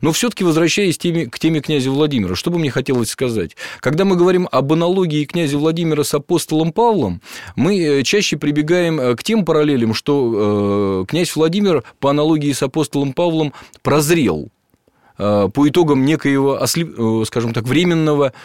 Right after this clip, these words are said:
м, временной потери зрения. Но, э, вероятно, есть и другая аналогия, которая, э, нам, как авторам фильма, кажется более существенной. Апостол Павел не был теплох-, теплохладным человеком. Будучи ревностным иудеем, будучи блестящим знатоком закона,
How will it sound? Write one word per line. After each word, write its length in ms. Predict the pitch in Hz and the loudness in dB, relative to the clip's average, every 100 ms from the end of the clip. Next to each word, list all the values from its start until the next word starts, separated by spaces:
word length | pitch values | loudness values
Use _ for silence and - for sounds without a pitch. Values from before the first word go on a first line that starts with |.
| - - - | -20 -14 -6
м, 120 | 120 | -6
временной 520 | 92 127 170 165 160 | 0 2 4 2 2
потери 340 | 156 147 151 139 | 0 0 0 2
зрения. 480 | 139 113 90 80 - _ - - - | 2 0 -2 -6 -14 _ -20 -18 -2
Но, 340 | 113 147 165 - | 2 4 2 2
э, 180 | 117 120 | 2 4
вероятно, 480 | 135 156 220 226 160 | 2 2 0 0 0
есть 280 | 196 - | -2 -2
и 40 | 160 | 0
другая 440 | 147 160 160 104 | 0 2 2 2
аналогия, 600 | 101 113 156 180 120 95 | 0 0 0 0 -2 -2
которая, 460 | 104 113 143 135 127 | -2 -2 0 0 0
э, 320 | 101 110 110 | -2 0 2
нам, 320 | 147 202 170 | 0 0 -2
как 260 | - 107 - | -4 -4 -2
авторам 380 | 117 - 117 120 | -4 -2 -4 -4
фильма, 260 | 180 143 | -4 -4
кажется 360 | 110 143 127 131 | -2 -4 -2 -4
более 300 | 135 131 101 | 0 0 0
существенной. 760 | - - 110 90 - 82 76 - - - | -4 -6 -6 -6 -8 -10 -12 -14 -10 -6
Апостол 440 | 113 190 - 160 | -2 -2 -2 -2
Павел 320 | 180 202 170 | 0 2 2
не 160 | 147 175 | 2 0
был 180 | 165 156 | 0 -2
теплох-, 420 | 156 156 156 - - - - - | -4 -4 -4 -6 -14 -16 -12 -6
теплохладным 680 | 151 147 131 156 139 127 | -4 -2 -2 0 0 -2
человеком. 600 | 120 131 135 117 90 95 | -4 -4 -2 -2 -4 -4
Будучи 280 | 117 151 - | -2 -2 -2
ревностным 560 | 147 170 165 - 151 151 | 0 0 -2 -4 -2 -2
иудеем, 460 | 147 117 95 87 - - | -2 -2 -4 -8 -14 -6
будучи 300 | 117 151 - | -2 0 -2
блестящим 580 | 143 151 - 175 - 160 | -4 -4 0 0 0 -4
знатоком 480 | 131 147 165 165 135 | -4 -4 -2 -2 0
закона, 540 | 143 - 139 98 87 | -2 -2 -2 -2 -6